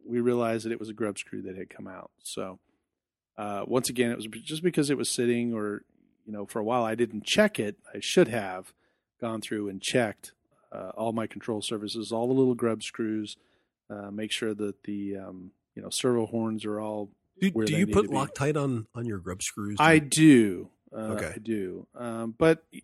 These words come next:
Speaker 1: you know, here in Arizona, it was, I do ha-, I mean, that one's large enough that it has to kinda sit in the garage. It is balsa wood, so I'm not really
Speaker 2: Mm-hmm.
Speaker 1: too worried about it.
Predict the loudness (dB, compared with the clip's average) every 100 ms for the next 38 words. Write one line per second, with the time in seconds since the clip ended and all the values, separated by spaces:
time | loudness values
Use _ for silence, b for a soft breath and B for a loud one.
0 | -4 2 4 8 8 10 10 10 8 8
1 | 6 6 8 8 6 2 -2 -6 -12 _
2 | _ _ _ -20 -12 -10 -2 4 4 4
3 | 0 0 0 0 0 -2 4 4 6 4
4 | 2 0 -2 -2 -2 -4 -6 -4 -2 -2
5 | -2 -4 -2 0 -2 -4 -2 0 0 0
6 | -2 0 -2 -2 -2 -2 0 0 0 0
7 | 0 2 2 0 -2